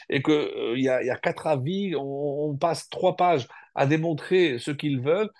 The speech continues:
pour que la cinquième page, on me dise, « Non, mais tout ça, c'est faux, tout ça, c'est pour rien,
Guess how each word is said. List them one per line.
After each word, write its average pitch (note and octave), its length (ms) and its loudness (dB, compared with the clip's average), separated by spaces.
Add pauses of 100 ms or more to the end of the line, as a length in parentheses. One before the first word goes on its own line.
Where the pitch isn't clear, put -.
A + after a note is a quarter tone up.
(180)
pour E3+ 160 -4
que F3+ 100 4
la F3 140 4
cinquième E3+ 480 -4
page, F3+ 260 -2
on C#3 140 -6
me D3 200 -6
dise, « E3+ 380 -6
Non, F#3+ 160 -2
mais D#3+ 160 -6
tout G#3+ 140 -8
ça, G#3 160 -2
c'est F#3 220 0
faux, F#3+ 180 4
tout E3+ 120 -6
ça, F3+ 120 -6
c'est E3 180 -4
pour D#3+ 160 -2
rien, F3 240 0